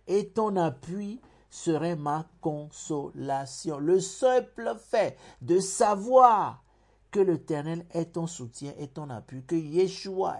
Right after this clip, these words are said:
est ton, est garant de sa sé-, de ta sécurité, mais <laughs> tu dois être consolé. Tu dois avoir cette paix, cette consolation. Donc, toute chose concourt à ton bien,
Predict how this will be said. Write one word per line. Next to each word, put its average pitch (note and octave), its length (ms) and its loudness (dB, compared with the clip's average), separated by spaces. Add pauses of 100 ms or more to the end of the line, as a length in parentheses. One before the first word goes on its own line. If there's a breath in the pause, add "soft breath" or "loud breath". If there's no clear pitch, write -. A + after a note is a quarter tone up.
est - 180 -10
ton, D#3+ 160 -10 (260 loud breath)
est E3+ 180 2
garant G3 640 0
de E3+ 160 0
sa F#3 220 -4
sé-, E3+ 200 -4
de D#3 280 -8
ta G3 260 -4
sécurité, G3 920 -2 (480 soft breath)
mais C3 680 -2 (160)
<laughs> D#3 280 -8
tu E3 160 -12
dois C#3+ 200 -2
être D3 160 -6
consolé. D3+ 600 -8 (500 soft breath)
Tu F#3+ 140 -10
dois E3 180 2
avoir D#3+ 260 -2
cette F3 360 -8
paix, F3+ 200 -6
cette F3+ 340 -6
consolation. A3 960 0 (640 soft breath)
Donc, G3+ 220 -6 (100)
toute D#4 220 2
chose C4+ 320 -4
concourt G#3 440 -8
à F3 100 -4
ton G3 200 -6
bien, G3+ 320 -10